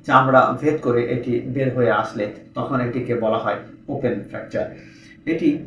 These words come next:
কমিউনিটেড ফ্র্যাকচার হতে পারে। কমিউনিটেড ফ্র্যাকচারের ক্ষেত্রে হাড়ের ভাঙা অংশ দুইয়ের অধিক টুকরায় পরিণত হয়। কলিস ফ্র্যাকচারে সবসময়ই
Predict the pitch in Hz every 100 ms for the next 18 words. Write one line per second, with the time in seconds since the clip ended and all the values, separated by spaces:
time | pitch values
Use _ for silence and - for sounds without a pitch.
0 | - - 151 160 180 180 175 156 135 -
1 | 123 127 123 110 - - - - 147 160
2 | 175 180 175 151 - 135 120 113 123 117
3 | 117 - - - - - 135 139 139 -
4 | 123 - 139 147 - 120 120 - 117 -
5 | - - - 127 156 160 156 - 147 156
6 | 185 175 147 123 127 110 - - - -
7 | 127 110 101 101 101 - - - - _
8 | _ _ _ _ _ _ _ _ _ _
9 | _ _ _ - _ _ _ 165 170 185
10 | 190 185 185 131 131 - - - - -
11 | _ _ _ - 156 - 165 156 123